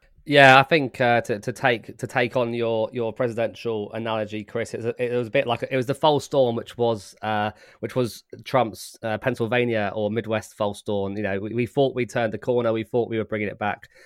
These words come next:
and to be honest, it, it, it's just got worse. And I said before these two games that, uh, Koku needed to get at least four points from, from these two home matches against very winnable opposition or, or very beatable opposition, sorry,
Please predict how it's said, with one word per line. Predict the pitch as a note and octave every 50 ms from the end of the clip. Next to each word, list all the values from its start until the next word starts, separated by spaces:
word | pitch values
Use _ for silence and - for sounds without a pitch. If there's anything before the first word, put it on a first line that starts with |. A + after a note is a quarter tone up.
| - _ _ _
and | A2 G#2+ G#2 G2+ G2 F#2+ -
to | - -
be | A2
honest, | G#2+ G2+ F#2+ - -
it, | F#2+ G2 G2 - -
it, | A#2 A2 - - _ _
it's | G#2+ G2 -
just | - A#2+ - - -
got | G#2 G#2 A2
worse. | A#2 A#2 A2+ G#2+ G2 - - - _ _
And | G#2+ G#2+ A2 A2 G#2+ G#2+ G#2+ G#2+ - _ _ _ _ _ - - _ _ _
I | B2 C3 C3+
said | B2+ - - C#3+ C3+ C3 -
before | - A#2 - _ C3+ C#3 C3+ C3+ B2
these | C3+ C3+ B2+ -
two | - - C#3+ C3
games | B2 B2+ C3 B2+ B2+ B2 A#2+ A#2+ B2 A#2 - - - _ A2+ G#2+
that, | A#2+ A#2 A2+ G#2 - - _ _ - - - _ _ _ _ _
uh, | G#2 G#2+ G#2+ A2 A2 A2 A2 G#2+ G2 - -
Koku | - C#3 - - A#2+
needed | A#2+ A#2 B2 A2 A2+ -
to | - G#2
get | G2 A2+ G2+
at | A2 G#2+
least | A2+ A#2+ A#2+ A2+ -
four | - A#2+ A#2 A#2 G#2+
points | - B2 B2+ B2 A2+ A2 -
from, | - A#2+ A#2 A#2 A2+ G2 - -
from | - A#2
these | A#2 A#2 -
two | - C3 A#2+ A#2+
home | B2 B2 A#2+ B2
matches | B2+ - - - A#2+
against | A2+ A#2+ G2+ - G#2
very | A2 A#2+ A#2+ A#2 A2
winnable | A#2+ A#2+ A#2 A2 A2+ A2+ A2 A2 G#2+ - _ -
opposition | A#2 - - A2+ C3 C#3 - - E3 D3
or, | A#2 G#2 G#2
or | - G#2+ G#2
very | A2+ A2 G#2+
beatable | G#2 A#2+ A#2+ - G#2 G#2+ G#2+
opposition, | G#2+ - A2 A2+ - - A#2+
sorry, | A2+ - B2 B2 B2+ B2+